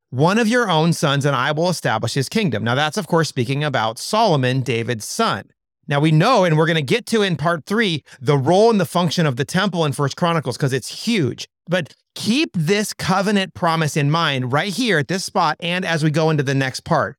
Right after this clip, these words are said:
Here's what God says. "He will build a house for me. I will establish his throne forever.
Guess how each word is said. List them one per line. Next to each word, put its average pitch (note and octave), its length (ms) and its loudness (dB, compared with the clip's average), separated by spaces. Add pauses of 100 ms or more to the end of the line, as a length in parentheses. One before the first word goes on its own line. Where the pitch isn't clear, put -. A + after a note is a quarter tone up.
(180)
Here's G#3 260 2
what A#3 120 0
God D#3+ 280 0
says. A#2 340 -2
"He F#3+ 300 -4
will B3+ 160 2
build F#3 280 2
a F#3 60 0
house F#3+ 380 -2
for B3 180 -2
me. A#2+ 320 0 (340)
I D#3+ 200 0
will A#3+ 160 4
establish D#3+ 520 0
his D3 200 -2
throne D#3 380 2
forever. C#3+ 720 -2